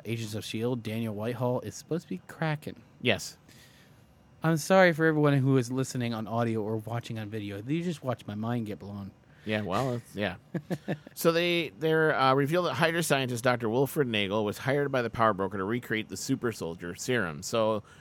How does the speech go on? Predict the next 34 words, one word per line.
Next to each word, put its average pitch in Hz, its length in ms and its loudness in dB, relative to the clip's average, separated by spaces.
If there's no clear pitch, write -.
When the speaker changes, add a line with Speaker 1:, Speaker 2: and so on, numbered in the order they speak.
Speaker 2:
here 127 160 4
we 180 120 6
are, 151 360 6
still 127 300 0
trying 135 220 2
to 135 80 -4
chase 127 280 2
after 110 540 2
Steve 85 320 -8
Rogers' 107 480 -4
serum. 90 500 -4
You 85 100 -6
know, 87 160 -4
we're 107 100 -2
Speaker 1:
And, 135 80 -2
Speaker 2:
still 104 220 -6
trying 127 280 2
Speaker 1:
and 147 80 0
Speaker 2:
to 160 80 0
Speaker 1:
we 170 60 0
Speaker 2:
chase - 40 0
Speaker 1:
have, 131 140 0
Speaker 2:
after 104 160 -6
Speaker 1:
and 101 100 0
Speaker 2:
it. 101 60 0
Speaker 1:
we 170 100 -4
have 175 220 -2
confirmed 160 580 -2
because 131 240 -2
he 131 100 -4
said 131 280 -2
that 120 160 -4
there 120 140 0
was 117 340 -6